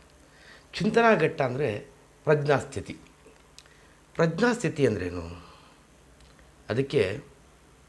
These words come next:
ಓಶೋ ಒಂದು ಕತೆ ಹೇಳ್ತಾರೆ. ಎರಡು, ಒಂದು ಊರಿನಲ್ಲಿ ಎರಡು ದೇವಸ್ಥಾನ ಇರ್ತವೆ.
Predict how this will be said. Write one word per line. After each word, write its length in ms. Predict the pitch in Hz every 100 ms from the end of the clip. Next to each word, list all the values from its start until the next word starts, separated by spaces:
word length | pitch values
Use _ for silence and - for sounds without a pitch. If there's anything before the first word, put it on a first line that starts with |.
| _ -
ಓಶೋ 500 | 143 139 123 90 - - - -
ಒಂದು 200 | 147 123
ಕತೆ 220 | - 107
ಹೇಳ್ತಾರೆ. 380 | 98 85 - - - - - - - _ _ _ _ - - - - _ _ - - - - - - _ _ - - - - -
ಎರಡು, 640 | 190 185 170 120 101 - - - 151
ಒಂದು 340 | 170 143 135
ಊರಿನಲ್ಲಿ 420 | 139 165 123 143
ಎರಡು 240 | 123 110 98
ದೇವಸ್ಥಾನ 380 | 131 135 117
ಇರ್ತವೆ. 480 | 95 85 - 90 156